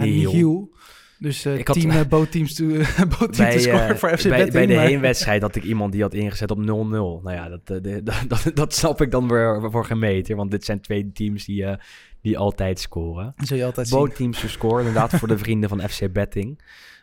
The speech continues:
Speaker 1: Eh, helaas speelt Lukaku hier niet, maar, eh, dan zou ik maar inzetten op, eh, ja, op Zapata of iets dergelijks.
Speaker 2: Ja.
Speaker 1: Eh, fifty fifty?
Speaker 2: Ja.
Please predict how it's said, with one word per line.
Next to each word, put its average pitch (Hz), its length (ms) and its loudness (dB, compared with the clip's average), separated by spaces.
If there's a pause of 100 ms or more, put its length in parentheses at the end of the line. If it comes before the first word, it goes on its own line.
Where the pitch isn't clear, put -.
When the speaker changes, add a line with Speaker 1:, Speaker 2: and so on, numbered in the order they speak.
(120)
Speaker 1:
Eh, 90 340 -8 (160)
helaas 107 340 0
speelt 104 200 -4
Lukaku 98 520 -2
hier 90 140 -6
niet, 92 240 -6
maar, 85 300 -8
eh, 82 60 -12
dan 90 160 -8
zou 92 160 -4
ik 87 60 -4
maar 87 120 -8
inzetten 90 380 -8
op, 87 160 -10
eh, 87 160 -10 (680)
ja, 95 260 -14
op - 100 -18
Zapata 90 640 -12
of 90 60 -10
iets - 180 -14
dergelijks. 90 640 -12 (220)
Speaker 2:
Ja. 131 180 -10 (100)
Speaker 1:
Eh, 107 280 -2
fifty - 320 -2
fifty? 214 520 -4 (760)
Speaker 2:
Ja. 160 340 -4